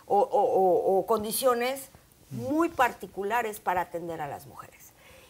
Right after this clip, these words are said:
Y hoy en San Luis Potosí, a pesar de que la población ya en global no es menor, ciento tres mujeres no es menor, no existe un espacio habilitado para puras mujeres.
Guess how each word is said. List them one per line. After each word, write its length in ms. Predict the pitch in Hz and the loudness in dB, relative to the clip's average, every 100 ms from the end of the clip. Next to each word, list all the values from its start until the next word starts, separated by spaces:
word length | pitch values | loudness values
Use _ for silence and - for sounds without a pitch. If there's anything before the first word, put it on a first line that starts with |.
| _ | _
Y 160 | 220 302 | -4 2
hoy 200 | 339 330 | 2 2
en 120 | 320 | -2
San 160 | 381 330 | -2 -4
Luis 120 | 285 | -4
Potosí, 540 | 554 554 539 523 - - | -6 -4 -4 -6 -10 -4
a 120 | - | -4
pesar 460 | - - - 240 285 | -2 -6 0 2 2
de 120 | 330 | 0
que 120 | 302 | 0
la 160 | 208 170 | 0 0
población 760 | 185 165 139 - 208 196 190 | -2 -2 -4 -4 -4 -2 -4
ya 240 | 180 214 226 | -2 -2 -2
en 120 | 233 | -2
global 420 | 196 180 170 175 | 0 2 2 0
no 140 | 160 147 | -2 -2
es 160 | 165 | -4
menor, 420 | 214 220 170 202 226 | -8 -6 -4 -4 -8
ciento 460 | - 202 202 254 | -8 -6 -2 -4
tres 240 | 254 180 180 | -2 -4 -4
mujeres 460 | 190 160 143 180 | -8 -8 -6 -6
no 180 | 160 139 | -6 -8
es 120 | 143 | -8
menor, 360 | 175 214 208 339 - - - _ _ _ | -10 -8 -8 -10 -14 -20 -20 _ _ _
no 200 | 226 285 | -6 -2
existe 600 | 311 311 - 285 277 302 | -2 -2 -6 -6 -6 -2
un 280 | 285 269 277 | -2 0 -4
espacio 840 | 285 277 - 262 254 254 - 269 277 - - - - - - | -4 -6 -4 0 0 -2 -2 -2 -2 -10 -20 -20 -20 -20 -2
habilitado 1200 | 214 208 208 196 220 - 254 277 262 262 269 - _ _ _ _ | 0 0 -2 -6 -10 0 4 6 6 4 2 -2 _ _ _ _
para 300 | 180 175 160 - _ - | -8 -8 -10 -16 _ -4
puras 380 | 330 277 180 | 0 0 -2
mujeres. 320 | 151 131 - | -8 -18 -20